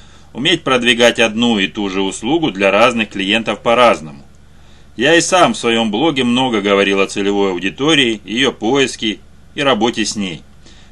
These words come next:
Просто изучите эти материалы. Сегодня я конкретнее остановлюсь на процессе сегментирования, что собой представляет, для чего он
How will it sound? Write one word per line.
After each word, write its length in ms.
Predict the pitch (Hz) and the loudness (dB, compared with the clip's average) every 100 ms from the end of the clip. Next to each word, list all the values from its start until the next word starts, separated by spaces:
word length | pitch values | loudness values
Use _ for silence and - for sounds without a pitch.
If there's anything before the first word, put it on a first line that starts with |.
| - | -12
Просто 340 | 185 165 147 127 | -4 -2 2 2
изучите 520 | 127 117 120 101 95 | 2 0 -2 -2 -4
эти 120 | 87 | -4
материалы. 600 | 95 98 104 92 82 73 - - - - - - - - | -4 -2 -2 -2 -4 -8 -20 -20 -20 -20 -20 -20 -20 -14
Сегодня 460 | - 165 208 147 | -6 -2 0 2
я 100 | 131 | 2
конкретнее 560 | 131 123 113 160 156 123 | 2 -2 2 0 2 0
остановлюсь 580 | 113 113 107 107 156 139 | 0 -2 -2 0 -2 -2
на 140 | 110 | -4
процессе 480 | 107 104 123 120 104 | -4 -4 -2 -2 -4
сегментирования, 920 | 113 101 113 117 120 110 92 78 71 - - - - - | -6 -2 -2 0 0 0 0 -4 -14 -20 -20 -20 -20 -18
что 200 | - 185 | -6 0
собой 320 | 139 117 107 | 0 2 -2
представляет, 760 | 107 - 101 110 170 180 147 - 101 | -4 -4 -4 0 2 2 0 -4 -10
для 180 | 98 | -6
чего 400 | 101 107 120 165 | -6 -4 0 2
он 220 | 139 101 | 2 -2